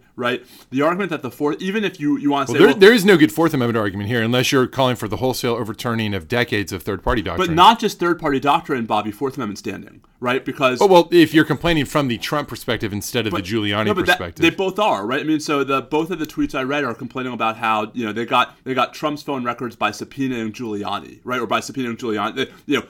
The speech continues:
Speaker 1: Trump is implicated through Giuliani's phone records. It is
Speaker 2: Ah.
Speaker 1: a staple of Fourth Amendment doctrine going back to, what, Rackus versus Illinois, right, in the seventies, um,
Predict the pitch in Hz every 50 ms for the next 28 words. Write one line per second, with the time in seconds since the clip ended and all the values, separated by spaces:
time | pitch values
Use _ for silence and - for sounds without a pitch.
0 | _ - - 185 185 180 190 165 165 170 156 165 - 147 135 135 131 131 120 135
1 | 139 131 123 120 117 - 143 143 139 123 117 - 101 95 - - - - - -
2 | _ - 151 147 151 135 139 131 131 - - - - 170 185 196 190 202 190 170
3 | 151 - - - 151 151 147 147 135 123 - 135 120 123 - 139 127 147 147 147
4 | 139 135 - - 147 135 117 98 - - 107 107 123 117 135 - - 156 139 -
5 | - 131 127 - 120 113 - 95 117 123 117 104 98 98 101 107 127 151 185 202
6 | 196 123 127 - - 104 101 95 95 - - 117 110 113 131 147 151 175 196 220
7 | 226 - - - - - - _ - 135 131 127 123 120